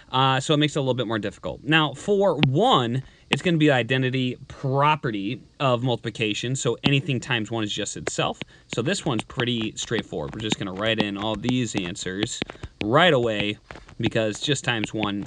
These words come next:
is itself, okay? So moving on to some tougher ones. Let me change to green. We have times ten. Now this one's gonna be very similar to times one,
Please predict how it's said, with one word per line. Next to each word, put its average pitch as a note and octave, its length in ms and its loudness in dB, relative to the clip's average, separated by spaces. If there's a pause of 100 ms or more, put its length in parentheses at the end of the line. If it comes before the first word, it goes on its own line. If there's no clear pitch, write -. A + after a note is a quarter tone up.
is F#2 340 -8
itself, B1+ 460 -10
okay? A2 280 -2
So A#2+ 220 0
moving G3 260 4
on E3 160 4
to C#3+ 160 -4
some A2 160 -4
tougher G#3 360 0
ones. G2+ 380 -4 (300)
Let - 80 -4
me B2 60 0
change C3 340 0
to A2+ 80 -2
green. A2 520 -2 (840)
We D3 220 6
have C#3 420 4 (240)
times C3+ 280 2
ten. C#3 260 4 (240)
Now C#3+ 100 4
this A#3 160 2
one's B3 160 0
gonna F#3 120 2
be C#3+ 60 6
very D3 220 4
similar D3+ 420 2
to A#2 600 2
times C3+ 420 2
one, B2 500 2